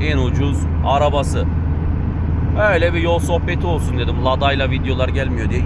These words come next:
İyi ki de ucuz arkadaşlar. İyi ki de tutul-, şey yapmıyor. Ee, piyasası düşük. Vallahi billahi bak var ya, ben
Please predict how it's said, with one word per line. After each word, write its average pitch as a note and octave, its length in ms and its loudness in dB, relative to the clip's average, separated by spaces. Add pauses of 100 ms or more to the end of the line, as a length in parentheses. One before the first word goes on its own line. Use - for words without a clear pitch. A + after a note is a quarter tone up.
İyi - 200 0
ki - 120 0
de E3 60 0
ucuz C#3+ 340 0
arkadaşlar. B2 560 0
İyi - 200 -2
ki C3+ 120 0
de C#3 60 2
tutul-, - 520 0
şey C#3+ 140 0
yapmıyor. A2+ 480 0 (520)
Ee, G2+ 220 0 (120)
piyasası C#3+ 540 0 (140)
düşük. C#3 280 0 (800)
Vallahi F#3+ 500 2
billahi E3+ 520 -2
bak D#3+ 140 2 (100)
var F#3 160 2
ya, A2+ 240 0 (800)
ben G3+ 180 4